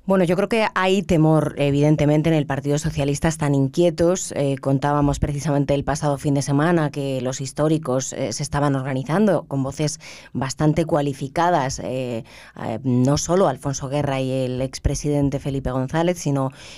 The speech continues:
personas que no estaban precisamente alineadas con los postulados de la vieja guardia, más vieja guardia, eh, como puede ser Ramón Jáuregui, o tú citabas a Jordi Sevilla, que fue miembro del equipo de Pedro Sánchez en sus inicios,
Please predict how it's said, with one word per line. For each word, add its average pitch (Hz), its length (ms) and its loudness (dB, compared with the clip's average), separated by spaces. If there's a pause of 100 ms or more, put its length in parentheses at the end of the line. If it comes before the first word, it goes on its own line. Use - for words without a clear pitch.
(140)
personas 156 480 0
que 196 180 0
no 170 280 4
estaban 175 480 2
precisamente 156 640 2
alineadas 151 800 2
con 147 340 0 (300)
los 151 220 0
postulados 160 580 2
de 156 80 2
la 151 80 4
vieja 156 320 2
guardia, 151 480 2
más 156 520 2
vieja 151 500 0
guardia, 160 540 0 (300)
eh, 143 340 4
como 139 220 2
puede 143 220 -2
ser 135 180 -4
Ramón 135 240 -2
Jáuregui, 202 400 0
o 156 80 0
tú 156 140 -6
citabas 143 520 -2
a 151 80 -2
Jordi 147 260 0
Sevilla, 160 360 2
que 156 100 -4
fue 180 220 0
miembro 170 600 2 (320)
del 175 120 2
equipo 165 320 0
de 156 120 0
Pedro 151 260 0
Sánchez 143 320 -6
en 139 80 -8
sus 135 220 -10
inicios, 156 160 2